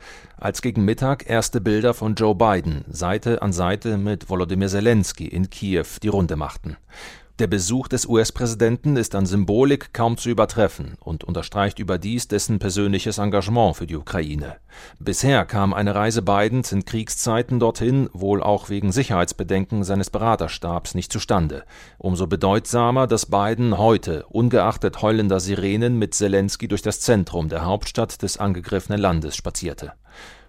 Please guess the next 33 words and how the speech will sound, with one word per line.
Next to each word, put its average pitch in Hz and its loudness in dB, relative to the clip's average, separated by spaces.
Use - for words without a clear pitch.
Dass 92 0
dieser 113 2
Besuch 117 0
fast - -2
ein 107 2
Jahr 110 4
nach 71 -6
Beginn 90 0
der 87 0
Invasion 92 0
in 95 0
einer 92 2
zwar 95 -2
in 87 0
Teilen 95 0
besetzten, 98 -2
aber 92 2
weiterhin 92 2
unabhängigen 90 2
Ukraine 82 -2
überhaupt 82 -2
möglich 107 0
ist, - -6
sei 101 2
maßgeblich 107 2
dem 104 0
Kampfgeist 98 0
der 90 -2
Menschen 87 0
im 80 0
Land 80 -4
zu 95 -6
verdanken, 82 -6